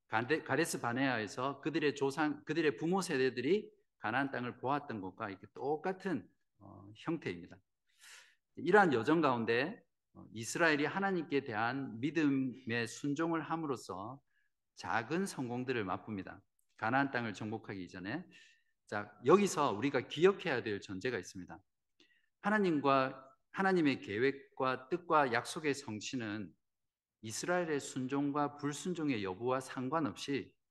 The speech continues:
반드시 이루어진다는 겁니다. 하나님은 그 불순종하는 이스라엘 백성이 아니고서라도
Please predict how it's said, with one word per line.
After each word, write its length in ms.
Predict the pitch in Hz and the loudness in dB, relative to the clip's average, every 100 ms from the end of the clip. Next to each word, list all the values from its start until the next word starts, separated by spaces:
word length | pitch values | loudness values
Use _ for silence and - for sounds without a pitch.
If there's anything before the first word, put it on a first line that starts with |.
| _ _ _ | _ _ _
반드시 420 | 87 107 131 - | -12 -8 -8 -8
이루어진다는 640 | 110 110 123 - 120 123 104 | -8 -4 -4 -4 -6 -4 -6
겁니다. 320 | 87 87 - _ _ _ _ _ | -8 -14 -20 _ _ _ _ _
하나님은 400 | 190 190 160 151 | 0 2 4 4
그 160 | 135 143 | 4 0
불순종하는 800 | 160 175 220 190 156 156 156 143 | -2 0 2 4 6 6 6 4
이스라엘 480 | 110 113 180 180 151 | 0 -4 2 2 2
백성이 380 | 139 175 175 | -4 -2 0
아니고서라도 1000 | 123 98 120 156 170 180 143 101 139 101 | 0 0 0 0 0 0 0 2 0 -2